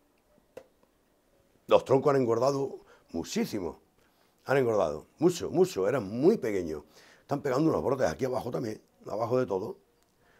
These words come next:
Aquí también lleva unos brotes fuertísimos. Y ahora cuando le peguemos la poda, va a ser cuando va a pegar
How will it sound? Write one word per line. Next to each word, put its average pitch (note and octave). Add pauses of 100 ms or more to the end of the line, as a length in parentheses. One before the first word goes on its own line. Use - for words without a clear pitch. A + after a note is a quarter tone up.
(160)
Aquí -
también A#2
lleva A#2+
unos C3+
brotes A#2+
fuertísimos. G2+ (240)
Y G#2
ahora D#3+
cuando D#3
le G2+
peguemos E3+
la D3
poda, C3
va C#3
a -
ser -
cuando E3
va E3
a -
pegar D3